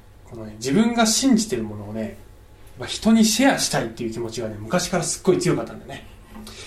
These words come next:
で、えー、高校生までは、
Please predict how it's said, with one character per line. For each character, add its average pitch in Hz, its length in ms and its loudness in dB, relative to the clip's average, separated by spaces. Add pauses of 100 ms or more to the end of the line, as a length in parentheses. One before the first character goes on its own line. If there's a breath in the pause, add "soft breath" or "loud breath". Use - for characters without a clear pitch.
(580 loud breath)
で、 - 320 0
え 120 1000 -2
ー、 - 520 -20 (120)
高 226 220 2
校 233 160 4
生 156 120 2
ま 120 120 0
で 110 80 -4
は、 120 340 2